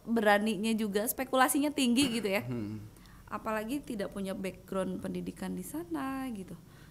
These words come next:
Speaker 1: Kompetitor sudah semakin banyak, tapi tidak ada rasa khawatir, itu sesuatu loh menurut saya. <laughs> Kalau saya,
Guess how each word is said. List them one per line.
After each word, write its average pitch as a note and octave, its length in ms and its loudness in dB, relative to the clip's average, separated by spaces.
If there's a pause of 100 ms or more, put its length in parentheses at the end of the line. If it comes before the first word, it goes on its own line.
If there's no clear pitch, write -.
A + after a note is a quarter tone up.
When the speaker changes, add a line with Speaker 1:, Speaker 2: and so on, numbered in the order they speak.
(160)
Speaker 1:
Kompetitor G3 560 -8
sudah F#3+ 240 -4
semakin F#3 460 -6
banyak, B3+ 500 -2
tapi - 240 -10
tidak B3 280 -4
ada A3 200 0
rasa B3 180 -6
khawatir, C4+ 560 -6
itu C#4 180 -10 (380)
sesuatu - 600 -8
loh G#2+ 140 -4
menurut G2+ 360 -6
saya. F#2 340 -12
<laughs> - 960 -2 (1040)
Kalau C#4+ 280 2 (240)
saya, B3+ 540 0